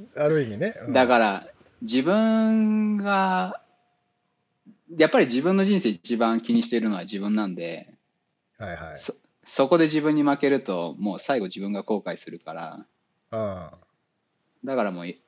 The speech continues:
Speaker 2: やるだけやって、で、それでまあ、チャレンジ破れるなら、まあ、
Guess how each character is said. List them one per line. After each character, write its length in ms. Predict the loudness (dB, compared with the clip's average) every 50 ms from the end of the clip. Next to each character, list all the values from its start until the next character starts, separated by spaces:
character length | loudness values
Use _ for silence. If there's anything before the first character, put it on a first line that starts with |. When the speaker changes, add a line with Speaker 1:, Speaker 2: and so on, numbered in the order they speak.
| _ -4
Speaker 2:
や 140 | -2 0
る 80 | 0 2
だ 100 | 0 0
け 100 | 0 0
や 120 | 0 0
っ 120 | -2 -4 _
て、 440 | 0 2 2 2 2 0 -4 -12 -20 _ _ _ _ _ _ _ _ _ _ _ _ _ _ _ _ _ -2
で、 80 | -2 0
そ 160 | 4 4 4
れ 80 | 4
で 120 | 4 4 4
ま 380 | 4 6 6 4 4 0 -4
あ、 60 | -8 _ _ _
チ 120 | 2 4
ャ 40 | 6
レ 100 | 6 6
ン 40 | 4
ジ 120 | 4 2 -2
破 180 | -2 -2 -2
れ 120 | -2 -2 -2
る 100 | -2 -4
な 140 | -8 -10 -12
ら、 240 | -12 -14 -14 -14 -8
ま 220 | -8 -8 -8 -8
あ、 60 | -12